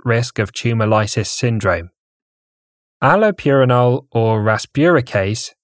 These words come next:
may be used to suppress the uric acid levels in tumor lysis syndrome. So thanks for listening to this episode on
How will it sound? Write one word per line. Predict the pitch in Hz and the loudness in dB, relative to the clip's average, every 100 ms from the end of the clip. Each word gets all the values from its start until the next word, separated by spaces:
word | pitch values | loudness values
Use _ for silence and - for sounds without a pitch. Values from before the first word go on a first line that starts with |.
| _ | _
may | 113 117 160 | -2 0 0
be | 175 | 0
used | 147 113 120 123 | 0 0 -2 -4
to | 113 | -6
suppress | - - - 139 131 - | -4 -6 0 0 0 -4
the | 117 | -4
uric | 104 120 135 131 147 | 0 0 2 0 0
acid | 147 - 107 | -2 0 -2
levels | 110 104 107 107 - - _ | 0 0 -2 -2 -6 -16 _
in | 123 117 117 120 | -4 -2 -2 -4
tumor | - 113 110 | -2 -2 0
lysis | 107 107 117 - | 0 0 -2 -4
syndrome. | - 104 95 90 90 _ _ _ _ _ _ _ _ _ | -4 -2 0 -2 -6 _ _ _ _ _ _ _ _ _
So | - 131 | -6 -2
thanks | 156 247 - | 2 0 2
for | 180 | 0
listening | - 160 | 2 -2
to | 135 | -2
this | 110 - | -2 0
episode | 135 135 - 135 139 135 - - | 0 0 2 4 4 0 -4 -2
on | 113 120 120 | 0 2 0